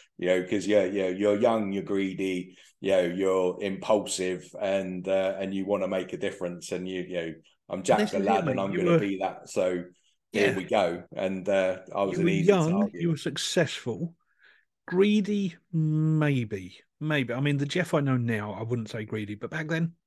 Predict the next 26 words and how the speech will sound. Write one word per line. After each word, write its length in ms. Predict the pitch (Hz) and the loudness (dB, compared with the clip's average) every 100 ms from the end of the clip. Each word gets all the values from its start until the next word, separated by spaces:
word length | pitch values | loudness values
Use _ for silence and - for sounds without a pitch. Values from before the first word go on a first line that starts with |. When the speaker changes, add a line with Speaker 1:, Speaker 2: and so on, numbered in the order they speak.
| _ | _
Speaker 2:
maybe. 460 | 214 214 123 87 - - - 330 | -6 -4 -4 -6 -18 -20 -18 -10
Speaker 1:
Yeah. 240 | - 156 | -2 2
Speaker 2:
Um, 160 | 160 160 - _ _ _ _ | 2 2 -4 _ _ _ _
but 200 | 175 156 | 0 0
the 200 | 143 156 | 2 2
circles 600 | - - 202 208 202 170 | 2 4 4 4 0 2
you 80 | 185 | 4
were 140 | 165 160 | 4 2
in 80 | |
as 160 | 143 131 | 0 -2
well, 540 | 160 190 127 135 165 _ _ _ | -2 -4 -4 -8 -8 _ _ _
there's 180 | 151 143 | -4 -2
a 60 | 143 | -2
certain 400 | - 208 220 180 | 0 0 0 -2
type 320 | 180 180 170 | 0 -2 -2
of 160 | 143 - | -6 -6
people 440 | 185 170 151 127 | -2 -2 -2 -2
that 160 | 131 135 | 0 -2
are 80 | 139 | -2
watching 440 | 151 160 151 147 | -2 -4 -4 0
those 220 | 139 139 | 0 0
circles 480 | - 123 120 123 120 | -2 -2 -2 -4 -4
all 120 | 120 | -6
the 100 | 117 | -6
time. 260 | - 92 - _ _ _ _ | -10 -12 -16 _ _ _ _
Speaker 1:
Absolutely. 720 | 123 - - 90 82 - 73 | -2 -2 -4 -4 -6 -8 -14